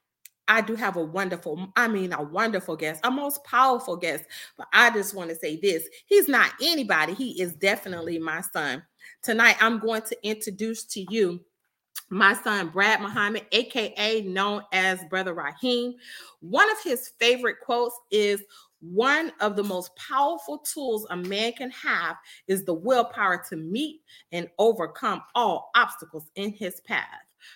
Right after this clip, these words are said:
Brad Muhammad was raised in Saint Petersburg, Florida. He is married and a father of three. From his commitment to community service,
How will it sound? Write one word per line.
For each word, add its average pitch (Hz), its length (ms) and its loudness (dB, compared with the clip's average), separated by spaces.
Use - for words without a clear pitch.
Brad 233 420 4
Muhammad 247 420 -4
was 180 240 -4
raised 220 380 2
in 208 160 -8
Saint 220 240 -4
Petersburg, 254 640 -4
Florida. 151 540 -4
He 220 180 0
is 170 140 0
married 254 560 2
and 180 120 0
a 147 60 0
father 214 500 2
of 208 260 -2
three. 147 420 -4
From 220 300 2
his 214 260 0
commitment 247 720 0
to 269 140 -8
community 240 640 -4
service, 180 560 4